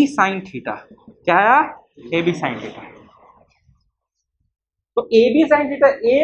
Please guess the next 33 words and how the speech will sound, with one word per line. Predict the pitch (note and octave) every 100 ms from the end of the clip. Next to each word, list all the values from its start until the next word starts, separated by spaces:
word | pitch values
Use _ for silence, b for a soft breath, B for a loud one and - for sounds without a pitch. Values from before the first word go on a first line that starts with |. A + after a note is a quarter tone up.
| D#4+ - G3
B | A#3 D4
और | C#4+
sin | C#4 C4+
theta, | B3+ G#3+ F#3
ये |
तो | G#3 B3+
scalar | B3 G#3+ C4+
quantity | C#4 C4 B3+ A#3+
है | G#3+
ना | G#3
जी। | A#3+ B3 - _ _ _ _
A | F#3+ A#3
भी | C4+
एक | C4+
number, | B3+ B3+ C4+
B | A3 A#3+ C4+
भी | C#4
एक | C4+ A#3+
number | B3+ C4
और | B3
sin | B3+ B3+
theta | B3+ B3+ B3 A3
real | E3 G#3+
number, | B3 A#3 A#3 - _
सब | F#3 F#3
number | F#3 A3+
ही। | B3 A3+
तो | - _ _ A#3+
एक | C#4 C#4
number | G#3+ A3 C4 C#4
ही | E4+
ना |
रहा, | B3+ G#3+